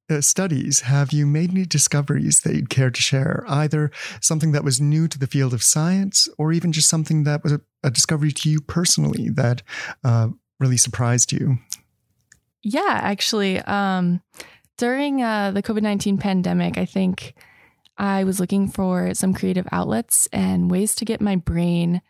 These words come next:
Speaker 2: ready to write scientifically. And I started playing around a little bit with, um, writing creatively. And so I've, I've gotten into writing poetry a little bit, which has been a bit of a self-discovery journey. But, um, I think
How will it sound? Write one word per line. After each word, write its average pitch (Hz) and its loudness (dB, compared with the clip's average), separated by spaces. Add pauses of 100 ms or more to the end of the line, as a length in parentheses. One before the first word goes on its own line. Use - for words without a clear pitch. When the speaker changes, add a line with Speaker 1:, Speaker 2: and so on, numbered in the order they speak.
(240)
Speaker 2:
ready 190 0
to 180 -4
write 170 -2
scientifically. 208 -2
And 196 0
I 190 0
started 277 -4
playing 262 -2
around 202 0
a 202 0
little 185 0
bit 180 -2
with, 185 -4
um, 180 -2 (360)
writing 196 0
creatively. 180 -2
And 180 -2
so 196 -2
I've, 180 -4 (300)
I've 226 0
gotten 262 -2
into 247 -2
writing 208 0
poetry 233 -2
a 180 0
little 170 -2
bit, 180 -2
which 190 -2
has 190 -4
been 185 -2
a 180 -2
bit 185 -4
of 185 -4
a 180 0
self-discovery 294 -2
journey. 359 -2 (460)
But, 220 -2
um, 185 0 (1040)
I 233 -2
think - -4